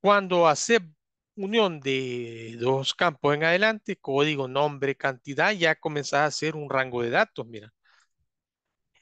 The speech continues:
Y entonces ya así comenzás a hacer for-, eh, a hacer formularios, ¿verdad? A hacer tus reportes. Entonces los reportes es la composición de varios campos o varios vectores, es lo mismo. Más adelante van a ver un tema que se llaman, eh,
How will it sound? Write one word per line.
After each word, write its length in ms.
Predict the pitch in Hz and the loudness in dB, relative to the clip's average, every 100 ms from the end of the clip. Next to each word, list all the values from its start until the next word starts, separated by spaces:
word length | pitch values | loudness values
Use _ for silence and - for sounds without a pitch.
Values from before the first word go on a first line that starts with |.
| - | -4
Y 80 | |
entonces 380 | 208 185 190 247 | -4 0 2 2
ya 260 | 202 208 214 | 4 6 6
así 280 | 214 - 233 | 4 2 0
comenzás 400 | 302 269 - 151 | 2 0 0 0
a 40 | |
hacer 300 | 156 - 160 | 0 -2 -4
for-, 380 | 151 - 233 175 | -4 0 0 2
eh, 560 | 143 139 127 127 127 151 _ - - _ - - - | -4 -6 -8 -10 -12 -14 _ -20 -20 _ -20 -20 -2
a 280 | 147 139 | 2 2
hacer 320 | 131 - 165 170 | 2 2 0 2
formularios, 720 | 170 151 147 247 220 131 113 | 0 0 0 2 2 0 -4
¿verdad? 240 | 117 117 | -4 -4
A 20 | 127 | -4
hacer 260 | - 151 | -4 -6
tus 180 | - 160 | -6 -4
reportes. 480 | 151 - 220 - 131 | -4 2 0 2 -8
Entonces 360 | 156 180 165 | -4 -2 0
los 120 | 170 185 | 0 0
reportes 520 | 190 226 226 254 - | 0 0 0 -4 -2
es 120 | 208 | -2
la 120 | 196 | -2
composición 600 | 190 185 - 175 170 196 | -6 -10 -12 -12 -8 -6
de 80 | 196 | -2
varios 280 | 170 165 156 | -2 -2 -4
campos 440 | - 180 - - | -4 -4 -4 -10
o 60 | 147 | -2
varios 220 | 135 131 | 0 0
vectores, 480 | 131 131 160 127 - | -4 -4 -4 -4 -6
es 80 | 180 | -6
lo 80 | 160 | -4
mismo. 240 | 156 117 _ _ _ _ _ _ _ _ _ _ | -6 -10 _ _ _ _ _ _ _ _ _ _
Más 280 | 180 202 - | 0 0 6
adelante 420 | 220 208 202 - | 6 6 2 2
van 160 | 208 196 | 4 4
a 40 | |
ver 120 | 185 | 4
un 100 | 190 | 2
tema 280 | 180 175 185 | -2 -4 -4
que 120 | - | -6
se 160 | 175 160 | -8 -2
llaman, 360 | 156 156 160 151 | -2 0 -4 -4
eh, 200 | 143 131 | -4 -4